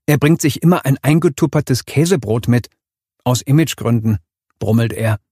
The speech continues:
Er äußert sich beunruhigt über die Haltung der Linken. Sarah Wagenknecht hat nämlich für ihren Wahlkampf den Originalzug erworben, aus dem Lenin neunzehnhundertsiebzehn auf seiner Reise nach Petrograd seine Reden gehalten hat.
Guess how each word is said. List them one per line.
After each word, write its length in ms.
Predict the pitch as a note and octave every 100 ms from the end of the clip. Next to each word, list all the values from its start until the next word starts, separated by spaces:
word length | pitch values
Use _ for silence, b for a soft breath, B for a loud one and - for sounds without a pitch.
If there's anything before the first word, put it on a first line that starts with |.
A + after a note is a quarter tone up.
| _ _ _ _ _ _
Er 180 | G#3+ G#3
äußert 300 | B3 - A#3+
sich 180 | G3 -
beunruhigt 640 | D3 G3+ G#3 D#3+ F3 -
über 140 | C#3
die 140 | B2 A#2
Haltung 380 | - C#3 C#3 C#3+
der 120 | D#3
Linken. 420 | C#3 C#3 - A#2+ - b b _ D3
Sarah 320 | E3+ D#3+ C#3+
Wagenknecht 640 | C3 E3 G#3 - F3+ -
hat 140 | D3+ -
nämlich 280 | D3+ D#3+ -
für 100 | C#3+
ihren 260 | C#3 B2+
Wahlkampf 500 | B2 D3 - D#3 D#3
den 180 | - B2+
Originalzug 1000 | C3+ A#2 B2 B2 E3 G#3 - - D3+ C3+
erworben, 520 | C3 A#2 B2+ D#3+ F#3
aus 200 | C#3+ C3
dem 160 | C3+ B2+
Lenin 560 | B2 D3+ F3+ F3+ F3+
neunzehnhundertsiebzehn 1120 | D3+ C3 - C3 A#2 A2+ A2 E3 - - F3 D3+
auf 160 | C3
seiner 320 | - A#2+ G#2+ G2
Reise 300 | C3 C#3 C3+
nach 160 | A2 -
Petrograd 720 | - E3 - C#3 - A#2+ A#2+
seine 280 | B2 C3+ C#3
Reden 300 | D3 C#3 A#2+
gehalten 480 | A2 A#2 A2+ A2 G2+
hat. 160 | -